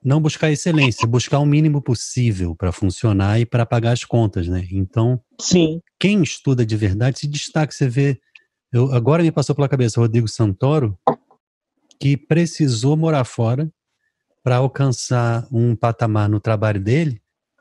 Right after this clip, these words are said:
Speaker 1: que o Brasil já não poderia mais fornecer, e mesmo assim, volta e meia, vem aqui e faz filmes de, de, de boa categoria, né? Grandes produções.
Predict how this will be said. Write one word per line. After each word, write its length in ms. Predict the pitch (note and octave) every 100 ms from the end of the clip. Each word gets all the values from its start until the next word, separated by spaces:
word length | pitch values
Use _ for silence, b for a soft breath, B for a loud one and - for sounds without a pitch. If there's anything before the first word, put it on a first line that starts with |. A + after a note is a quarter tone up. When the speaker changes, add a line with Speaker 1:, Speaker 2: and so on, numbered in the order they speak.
| _ _ -
Speaker 1:
que 120 | B2+
o 40 |
Brasil 320 | B2+ C#3 C3 C3+
já 120 | C#3+
não 120 | C#3+
poderia 360 | D3 C#3 C3+ C3+
mais 140 | C3
fornecer, 560 | - C#3 D#3 - F3 E3
e 60 | D#3+
mesmo 320 | D3+ C#3+ E3
assim, 440 | C#3+ - D3 F3+
volta 480 | C3 G2+ A2+ A2 D3
e 20 |
meia, 320 | C#3+ C3+ D#3 D#3+
vem 300 | G#2+ C3 C#3+
aqui 200 | B2+ D3
e 40 |
faz 380 | - B2+ A#2+ B2
filmes 420 | - A#2+ A#2 G#2
de, 240 | A2 A2
de, 420 | B2+ G2+ A2+ G#2+ G#2+ C3+ - _ -
de 120 | G#2+ G#2
boa 240 | A2 B2
categoria, 640 | A#2+ A2+ B2 D#3+ D3+ F#3
né? 120 | C3 B2+
Grandes 260 | A2+ A#2 -
produções. 640 | C3+ C3 - C3+ D#3 -